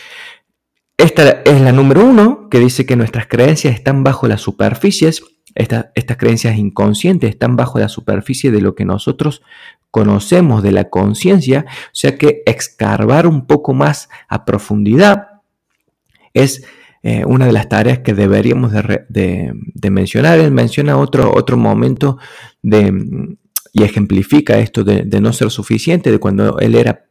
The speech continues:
pequeño, eh, tenía como un aspe-, un aspecto que tenía mucho acné, no, él no se consideraba,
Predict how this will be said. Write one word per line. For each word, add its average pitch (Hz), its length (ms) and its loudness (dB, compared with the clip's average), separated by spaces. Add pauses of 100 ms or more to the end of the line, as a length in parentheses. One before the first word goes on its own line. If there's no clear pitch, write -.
pequeño, 170 720 0 (600)
eh, 113 220 -6
tenía 113 580 2
como 101 420 0
un 110 220 -2
aspe-, 104 640 -4
un 117 120 0
aspecto 104 1080 0 (260)
que 95 100 -8
tenía 107 240 0
mucho 110 300 0
acné, 135 680 2
no, 107 300 0
él 131 140 2
no 135 80 2
se - 160 -10
consideraba, 101 960 0